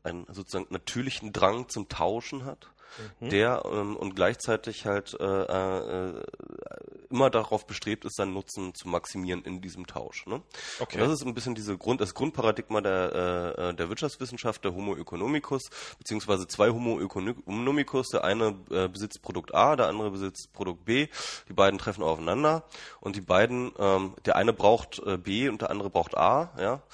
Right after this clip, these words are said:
Speaker 1: also schaffen sie halt einen Tausch,
Speaker 2: Mhm.
Speaker 1: ähm, indem sie diese beiden Produkte miteinander tauschen und jeder versucht halt seinen Nutzen und seine Präferenzen damit, äh,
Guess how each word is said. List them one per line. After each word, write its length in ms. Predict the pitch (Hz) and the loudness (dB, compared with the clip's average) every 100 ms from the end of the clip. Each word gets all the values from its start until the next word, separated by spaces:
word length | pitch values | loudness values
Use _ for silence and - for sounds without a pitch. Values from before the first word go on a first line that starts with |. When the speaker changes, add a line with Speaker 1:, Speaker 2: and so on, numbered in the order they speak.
| - - - | -16 -16 -2
Speaker 1:
also 420 | 95 110 104 110 - | -2 2 0 -2 -10
schaffen 400 | - 110 - 117 | 0 0 0 -4
sie 260 | 110 110 | -4 -4
halt 280 | 95 98 - | 0 0 2
einen 300 | 85 87 90 - - | 0 0 -6 -12 0
Tausch, 560 | 98 123 175 - - - | 4 6 4 -2 -10 -8
Speaker 2:
Mhm. 240 | 135 202 - _ _ _ _ - | -6 -6 -10 _ _ _ _ 4
Speaker 1:
ähm, 360 | 104 104 107 - | 4 4 0 -4
indem 240 | 98 107 | -2 -2
sie 80 | 107 | -4
diese 180 | 98 90 | -6 4
beiden 240 | 92 95 | 4 4
Produkte 300 | 101 98 95 | -2 -4 -4
miteinander 360 | 90 76 82 80 | -4 -2 0 0
tauschen 480 | 107 117 143 151 147 - - | 2 2 0 -8 -12 -16 -12
und 160 | - 85 | -10 -2
jeder 240 | 104 131 | 4 4
versucht 420 | 120 110 - - 110 | 4 -2 -4 -4 -2
halt 200 | 101 90 | 2 6
seinen 300 | 92 117 101 | 4 4 0
Nutzen 380 | 120 - 131 | -2 -4 -6
und 120 | - 98 | -2 2
seine 180 | 101 | 2
Präferenzen 640 | 113 110 - 87 92 113 107 | 2 -4 -2 0 0 -2 -4
damit, 400 | 92 95 - - | -4 -4 -8 -2
äh, 200 | 95 92 | 2 2